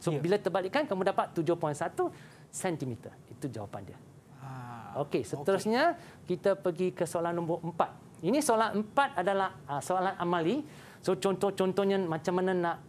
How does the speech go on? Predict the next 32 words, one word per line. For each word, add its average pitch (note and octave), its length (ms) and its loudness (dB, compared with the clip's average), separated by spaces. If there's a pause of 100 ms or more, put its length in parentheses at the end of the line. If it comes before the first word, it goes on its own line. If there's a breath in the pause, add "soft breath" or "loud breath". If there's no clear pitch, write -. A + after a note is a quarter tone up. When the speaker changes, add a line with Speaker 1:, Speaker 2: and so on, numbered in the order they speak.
Speaker 1:
buat D3+ 240 0
amali E3+ 400 2
ini C4+ 240 2
adalah E3 240 4
penting F3 560 0 (320 loud breath)
kerana F#3+ 240 2
di G3+ 160 0
sini A3+ 240 4
kita G#3 320 0
akan E3+ 320 0 (240)
dapatkan A3+ 560 2
imej G3 240 2
dia A#3 240 4 (160)
pada D#3 160 2
skrin G3+ 400 0
tersebut. F3+ 320 2 (240)
Kita F3 320 2
laraskan G3 480 4
dari F3 160 4
segi F3 320 -4
objek, D#3 320 0 (160)
jarak C#3 160 0
objek C3+ 320 0
ni. G#2 80 -4 (640 loud breath)
So, G#3+ 160 4
dari G#3 320 2
sini A#3+ 240 2
soalan F#3 400 2
dia, A#3+ 240 4 (400 loud breath)
eksperimen A#3+ 720 2
menyiasat G#3+ 480 4
hubungan F#3 400 2